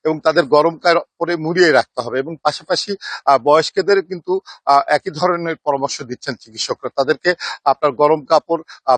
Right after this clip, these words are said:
পরে পরিধান করে ঘরের ভিতরে থাকারই পরামর্শ দিচ্ছেন। আর আপনাকে আমি যদি এইখানকার ফসলের কথা বলি, আপনি জানেন যে নওগাঁ জেলা দেশের কিন্তু অন্যতম,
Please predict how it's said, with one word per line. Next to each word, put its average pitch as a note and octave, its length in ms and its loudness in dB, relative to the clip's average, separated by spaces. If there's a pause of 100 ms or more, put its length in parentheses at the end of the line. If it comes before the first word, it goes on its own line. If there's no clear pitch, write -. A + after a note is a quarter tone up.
পরে C#3 180 0
পরিধান D3 480 -4
করে E3 200 -2
ঘরের C#3+ 300 0
ভিতরে D#3+ 320 -6
থাকারই D3+ 340 -4
পরামর্শ A#2 500 -10
দিচ্ছেন। A2 320 -8 (320)
আর C3 120 2
আপনাকে D#3+ 320 0
আমি F3+ 200 2
যদি F3 200 -2 (100)
এইখানকার F3 500 -2 (200)
ফসলের G3 460 0
কথা D3 240 -4
বলি, A#2+ 240 -2
আপনি C#3+ 200 -2
জানেন D3+ 260 -2 (380)
যে C#3+ 60 -4
নওগাঁ C#3+ 320 4
জেলা D#3+ 200 0
দেশের D3 320 -6
কিন্তু - 260 -18
অন্যতম, E3+ 500 -4